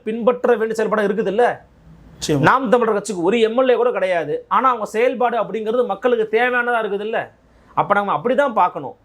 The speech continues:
Speaker 1: ரெப்ரசன்டேட்டிவ்ஸ் இல்லாட்டியுமே கூட அவங்களால ஒரு தாக்கத்தை, ஒரு அதிர்வலையை சொசைட்டிக்குள்ள ஏற்படுத்த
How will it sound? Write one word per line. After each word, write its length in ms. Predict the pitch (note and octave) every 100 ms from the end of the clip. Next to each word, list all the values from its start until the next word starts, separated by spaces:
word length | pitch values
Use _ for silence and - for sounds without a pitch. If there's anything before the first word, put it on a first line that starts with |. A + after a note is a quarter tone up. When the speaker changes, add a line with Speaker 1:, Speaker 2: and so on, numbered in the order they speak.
| _ _ -
Speaker 1:
ரெப்ரசன்டேட்டிவ்ஸ் 840 | E3+ F#3+ D4 C#4+ C#4 B3+ G#3+ G3 F#3
இல்லாட்டியுமே 480 | A3 G#3 G#3 F#3+ D#3+ D3+
கூட 100 | C#3+ G3+ - E3+
அவங்களால 300 | G#3 G#3+ B3 A3+
ஒரு 100 | G3+ -
தாக்கத்தை, 540 | G#3+ A#3+ A#3+ - F#3 G#3+ G3
ஒரு 100 | F#3+ F3
அதிர்வலையை 520 | A#3 B3 G#3+ E3+ F3 -
சொசைட்டிக்குள்ள 460 | G3+ B3 D#3 G#3+ G#3
ஏற்படுத்த 320 | G#3+ A3+ G3+